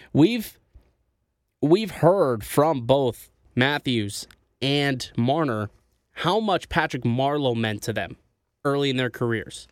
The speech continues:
Well, Joe Thornton is just as amazing as a human, and I'd argue a better hockey mind,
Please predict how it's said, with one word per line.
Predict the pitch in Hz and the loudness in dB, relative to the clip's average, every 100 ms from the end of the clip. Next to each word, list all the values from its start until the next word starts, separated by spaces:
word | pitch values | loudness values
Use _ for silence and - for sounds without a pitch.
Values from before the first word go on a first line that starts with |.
| _ _ _ _ _ _ - | _ _ _ _ _ _ -4
Well, | 147 | -2
Joe | 131 196 | 2 2
Thornton | 220 - 185 160 | 4 2 2 2
is | 147 117 | -2 -4
just | - 147 165 185 - - | -2 2 2 0 -6 0
as | 151 151 143 - | 0 0 -6 -4
amazing | 147 127 131 135 135 147 147 | -2 0 2 0 0 0 0
as | 135 | -2
a | |
human, | 127 131 117 107 127 _ _ _ _ _ _ _ _ _ _ _ _ _ _ _ _ _ _ _ _ _ _ - | 0 0 0 -4 -8 _ _ _ _ _ _ _ _ _ _ _ _ _ _ _ _ _ _ _ _ _ _ -6
and | 135 | -2
I'd | 139 156 | 0 2
argue | 175 156 147 | 2 0 0
a | 131 | 0
better | 117 135 | 2 0
hockey | 113 131 156 135 | 0 0 0 0
mind, | 120 107 104 110 | 0 0 -2 -6